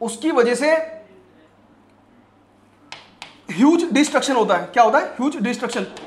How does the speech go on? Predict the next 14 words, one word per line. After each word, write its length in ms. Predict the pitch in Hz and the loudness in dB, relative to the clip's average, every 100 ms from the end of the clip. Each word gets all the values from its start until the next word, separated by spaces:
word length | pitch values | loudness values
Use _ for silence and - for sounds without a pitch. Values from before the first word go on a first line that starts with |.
| - - - - - - | -16 -16 -16 -20 -20 -2
क्या 100 | 233 | 2
होता 160 | 233 | 4
है, 80 | 320 | 2
ह्यूज 460 | - - - 277 262 | 0 -12 -4 -2 0
destruction। 520 | 240 240 247 233 185 - - - - - _ _ _ _ _ _ - | -4 -2 -4 -6 -8 -10 -16 -18 -20 -20 _ _ _ _ _ _ -8
उसी 140 | 196 330 | -2 0
प्रकार 400 | 294 247 214 - - | 4 4 4 -2 -8
ये 120 | 202 269 | -4 2
जो 120 | 349 | 6
अभी 340 | 311 - 285 | 6 4 2
हमारा 200 | 269 254 | 4 2
cyclone 440 | 269 240 247 285 240 | 4 2 2 0 4
आया 140 | 233 | 6
है, 160 | 285 | 4